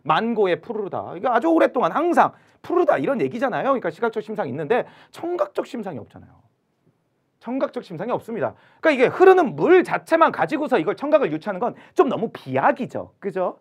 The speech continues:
그 물소리라는 정도 표현은 나와줘야 이게 청각이 되는 건데 그냥 유수라는 말 가지고선 이거를 추론하기는 좀 어렵습니다. 그렇기 때문에 일단 정답은 이 번이 돼요.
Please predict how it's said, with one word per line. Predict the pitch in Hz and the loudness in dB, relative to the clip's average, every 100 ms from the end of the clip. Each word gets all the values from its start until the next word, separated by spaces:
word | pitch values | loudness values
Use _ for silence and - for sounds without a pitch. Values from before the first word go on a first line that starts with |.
| _ - | _ 0
그 | 330 | 0
물소리라는 | 151 170 302 - - 359 339 233 165 302 | 2 2 2 2 4 6 6 6 4 4
정도 | 208 175 233 | 0 -4 -6
표현은 | - 311 269 - - - | -2 -2 -2 -6 -16 -4
나와줘야 | 123 208 285 277 - 135 233 262 285 - - | 2 6 6 4 0 2 6 8 8 4 -2
이게 | 156 208 | -4 -4
청각이 | - 294 294 269 226 | -2 2 4 4 2
되는 | 165 185 | -2 -2
건데 | 147 131 247 196 - - | -6 -2 0 -2 -6 -2
그냥 | 294 160 | 0 0
유수라는 | 240 302 302 247 | -2 4 4 4
말 | - 233 | 4 6
가지고선 | 254 196 233 226 156 | 6 4 2 -2 0
이거를 | 214 196 - _ _ _ _ _ | 0 0 -4 _ _ _ _ _
추론하기는 | 320 320 240 156 | -2 0 0 -4
좀 | 135 - | -10 -10
어렵습니다. | 92 226 285 - 226 135 | 2 2 2 -2 -6 -4
그렇기 | 123 190 208 | -2 -4 -4
때문에 | 196 208 - - | -4 -6 -8 -4
일단 | 202 - 277 233 | -4 2 0 0
정답은 | 160 165 196 214 _ _ | -4 -4 -6 -10 _ _
이 | 127 151 | -12 -8
번이 | 175 214 233 | -4 -2 -2
돼요. | 147 147 113 | -2 -2 -2